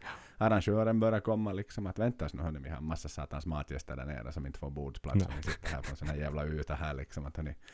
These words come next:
Speaker 1: får vi nog börja släppa in liksom kreti och pleti hit och äta också.
Speaker 2: Mm.
Speaker 1: Mm. Så säger vi till slut, ge oss femton minuter så vi får öva lite one-to-one stage dive. <laughs> Sen går vi därifrån.
Speaker 2: Ja, exakt. Där har vi kvällen.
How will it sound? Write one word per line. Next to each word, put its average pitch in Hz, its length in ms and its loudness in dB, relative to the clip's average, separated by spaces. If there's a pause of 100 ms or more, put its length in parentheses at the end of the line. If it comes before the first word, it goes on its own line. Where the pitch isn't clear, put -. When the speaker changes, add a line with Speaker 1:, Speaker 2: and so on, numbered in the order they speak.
(200)
Speaker 1:
får 104 120 4
vi 87 100 4
nog 80 120 2
börja 76 180 -2
släppa 73 300 -2
in 69 120 -4
liksom 73 260 -4
kreti 76 320 -2
och 73 100 -2
pleti 78 280 0
hit 76 220 -2
och 76 100 -2
äta 71 240 -6
också. - 340 -10 (160)
Speaker 2:
Mm. 107 340 10 (840)
Speaker 1:
Mm. 180 440 8 (680)
Så - 180 10
säger 127 280 10
vi 92 80 6
till 95 120 4
slut, 90 220 2
ge 160 220 12
oss 151 120 10
femton 127 460 10
minuter 113 400 12
så 92 100 0
vi 85 100 2
får 92 140 4
öva 87 180 4
lite 82 420 2
one-to-one 110 760 10
stage - 500 4
dive. 95 380 6 (100)
<laughs> 98 100 -2
Sen 123 200 6
går 117 200 12
vi 107 80 10
därifrån. 104 640 2
Speaker 2:
Ja, 98 260 10
exakt. - 640 4 (920)
Där 135 160 12
har 120 160 12
vi 110 80 12
kvällen. 104 340 12